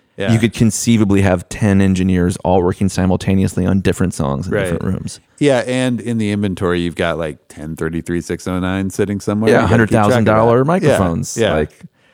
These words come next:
Speaker 2: I heard a story one time about a buddy of mine was there, and, oh, who's, who's the real funny tall guy with curly hair that works there?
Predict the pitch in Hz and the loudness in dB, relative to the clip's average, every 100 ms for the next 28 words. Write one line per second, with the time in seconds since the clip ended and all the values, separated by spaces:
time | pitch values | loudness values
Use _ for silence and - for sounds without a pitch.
0 | - 117 123 - 110 107 98 98 90 90 | 0 2 2 2 2 2 2 0 0 2
1 | - 87 92 95 92 92 92 87 87 87 | 0 0 2 2 0 0 -2 0 0 0
2 | 92 - _ _ _ _ - 95 87 - | -2 -6 _ _ _ _ -6 -2 -2 -4
3 | 107 98 - 135 135 - - _ _ _ | -6 -8 -4 -4 -4 -6 -20 _ _ _
4 | _ _ _ - 170 147 117 107 113 107 | _ _ _ -2 0 2 2 2 0 -2
5 | - 98 95 95 92 - 98 92 92 92 | 0 0 2 0 -2 -2 0 2 2 2
6 | 92 123 - _ _ _ _ _ _ 98 | 0 -4 -20 _ _ _ _ _ _ 0
7 | 98 98 101 101 104 | 0 0 0 0 -2